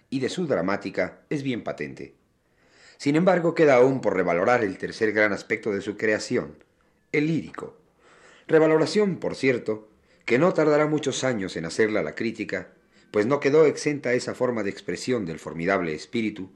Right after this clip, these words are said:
de la sensibilidad excepcional que a todo lo suyo imprimió la pluma de Valle Inclán. La riqueza, el color, la musicalidad, el poder evocador del lenguaje valle-inclanesco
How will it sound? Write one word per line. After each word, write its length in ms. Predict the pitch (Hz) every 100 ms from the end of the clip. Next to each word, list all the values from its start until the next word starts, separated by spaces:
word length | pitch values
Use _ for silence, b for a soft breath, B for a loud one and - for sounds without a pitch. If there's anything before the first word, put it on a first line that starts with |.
| b b
de 100 | 95
la 60 | 95
sensibilidad 640 | 98 92 95 92 110 135
excepcional 760 | 131 - - - 101 117 95 -
que 120 | 78
a 80 | 76
todo 220 | 98 87
lo 100 | 76
suyo 300 | - 110 90
imprimió 420 | 85 - 78 104
la 160 | 95 71
pluma 300 | 110 98 69
de 80 | 71
Valle 260 | 85 71
Inclán. 480 | 65 - 85 82 80 _ _ _ _ b b b b b b b
La 80 | 95
riqueza, 640 | 90 98 170 156 - 165 - -
el 140 | 82
color, 500 | - 87 135 135 - b b b 113
la 120 | 123
musicalidad, 880 | 117 107 90 80 78 113 110 98 - _ _
el 140 | 110 110
poder 240 | 135 180
evocador 500 | 170 135 113 131 123
del 160 | 107 95
lenguaje 560 | 80 95 110 - 82
valle-inclanesco 1120 | 78 85 90 87 80 - 73 92 - - 95